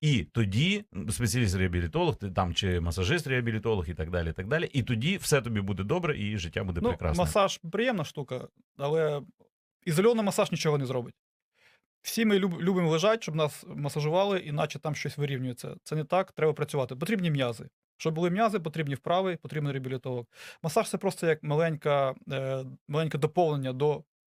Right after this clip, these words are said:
Speaker 2: повноцінної реабілітації.
Speaker 1: Або навпаки, поставити на місце і зняти зажим якийсь
Speaker 2: Ну,
Speaker 1: певний.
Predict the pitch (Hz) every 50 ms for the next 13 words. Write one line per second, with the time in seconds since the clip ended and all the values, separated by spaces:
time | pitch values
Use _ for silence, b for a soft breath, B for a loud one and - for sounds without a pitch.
0 | _ _ - 147 143 135 - - 147 135 131 131 127 131 127 - 127 - 147 147
1 | 151 143 135 117 143 135 113 185 - 135 113 - 143 135 131 127 107 131 127 127
2 | 135 147 170 160 - - 135 95 110 107 95 113 127 131 123 120 120 101 101 101
3 | 87 90 87 80 78 76 - 80 - - - 82 80 78 78 76 76